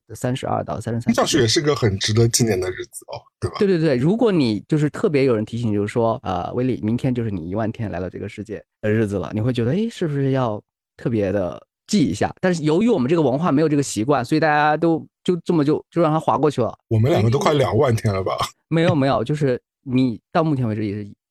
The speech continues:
Speaker 1: 也是才
Speaker 2: 一万多。
Speaker 1: 一万多，一万多一点。
Speaker 2: 过了，
Speaker 1: 如果你，
Speaker 2: 嗯。
Speaker 1: 如果你要过两万天的话，你大概六十多岁。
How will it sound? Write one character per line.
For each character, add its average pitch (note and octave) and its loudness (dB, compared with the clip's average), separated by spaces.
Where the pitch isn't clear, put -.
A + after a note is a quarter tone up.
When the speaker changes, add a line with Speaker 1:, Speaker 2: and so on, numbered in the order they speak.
Speaker 1:
也 A2 -4
是 B2+ -4
才 G2+ -6
Speaker 2:
一 A2+ 2
万 A2+ 4
多。 G#2+ -2
Speaker 1:
一 C3+ -2
万 G2 -4
多， A#2+ 2
一 A#2+ 0
万 B2 2
多 G#2+ 2
一 G#2 0
点。 - -10
Speaker 2:
过 C3+ -2
了， A2+ 4
Speaker 1:
如 G#2 4
果 G2+ -4
你， B2 -2
Speaker 2:
嗯。 G#2 2
Speaker 1:
如 F#3 4
果 B3 4
你 G3 0
要 D3+ 0
过 A3+ 2
两 C#3+ 2
万 D#3 2
天 E3 2
的 D#3 2
话， C#3+ 0
你 G#2 -8
大 D3+ 0
概 C3+ 0
六 D#3+ -2
十 B2+ -12
多 F#2+ -10
岁。 D#2 -14